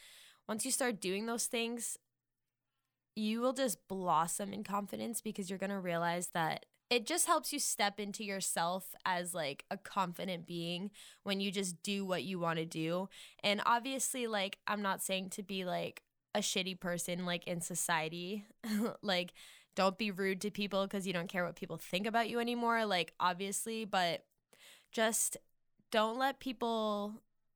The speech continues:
and their opinions affect their decisions, because a lot of times, for one, the people that you're, like, thinking that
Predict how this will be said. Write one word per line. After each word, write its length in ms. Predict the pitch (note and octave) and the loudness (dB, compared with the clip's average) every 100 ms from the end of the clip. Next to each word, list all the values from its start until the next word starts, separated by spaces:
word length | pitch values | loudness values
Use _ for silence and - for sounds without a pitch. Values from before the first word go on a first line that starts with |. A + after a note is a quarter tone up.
| - | -4
and 320 | G3 G3 E3+ | 0 0 2
their 320 | F#3+ F3+ F#3 | 4 4 4
opinions 640 | F3+ - F3+ F3 F#3+ G3+ G#3 | 2 -2 -4 -2 -2 -2 -4
affect 380 | G#3 - F#3+ - | -4 -4 -4 -2
their 120 | F#3 | -2
decisions, 540 | F3+ F3 F3 F3+ F#3+ | -2 -4 -4 -4 -6
because 540 | - G3 G3 E3+ F3 - | -8 -8 -4 -2 -2 -2
a 60 | F#3+ | 0
lot 260 | F#3+ A3 | 2 2
of 80 | B3+ | 0
times, 640 | - A#3+ A3+ A3 A3 - - _ _ _ _ _ _ | -2 0 0 -2 -4 -6 -10 _ _ _ _ _ _
for 220 | - G3+ | -2 0
one, 480 | F#3+ G3 F#3+ F3+ F#3+ _ - - - _ _ _ _ _ _ | 2 2 2 0 -6 _ -20 -20 -20 _ _ _ _ _ _
the 100 | G#3+ | -2
people 320 | - C4+ C4 A#3+ | 0 2 4 4
that 140 | G#3 | 4
you're, 140 | G3+ | 4
like, 180 | G3+ F#3+ | 4 2
thinking 460 | - F#3 F#3 F#3+ G3 | 0 -4 -2 -2 -2
that 240 | F3+ - | -2 -4